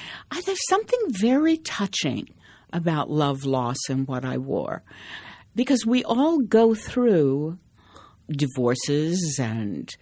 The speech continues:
remarriages and disappointments and obsession with our looks and clothing and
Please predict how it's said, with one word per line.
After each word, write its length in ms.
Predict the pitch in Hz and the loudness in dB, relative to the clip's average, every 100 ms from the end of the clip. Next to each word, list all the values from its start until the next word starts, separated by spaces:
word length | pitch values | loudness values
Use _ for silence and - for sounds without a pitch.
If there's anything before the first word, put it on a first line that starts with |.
| - - - - - 160 | -18 -18 -18 -18 -8 2
remarriages 1200 | 170 160 143 131 143 143 147 151 165 170 220 214 - | 4 4 4 2 2 0 0 -2 -2 0 0 -2 -2
and 200 | 139 135 | 0 0
disappointments 1040 | 165 175 156 - 147 147 170 165 185 - - - - - | 0 -2 -4 0 2 2 2 2 0 -4 -8 -8 -8 -6
and 540 | 143 139 135 131 147 - - - - - - - | -4 -2 0 0 -2 -6 -18 -20 -20 -18 -12 -4
obsession 640 | 165 - 190 170 - 175 | -4 -2 -2 -2 2 2
with 180 | 156 143 | 2 0
our 140 | 135 131 | -2 0
looks 400 | 135 143 190 - - - | 2 2 0 -6 -6 -2
and 520 | 135 131 131 131 - | 0 2 2 0 -2
clothing 680 | - 156 151 156 147 170 170 | 2 4 4 4 2 2 2
and 240 | 123 127 | 0 -2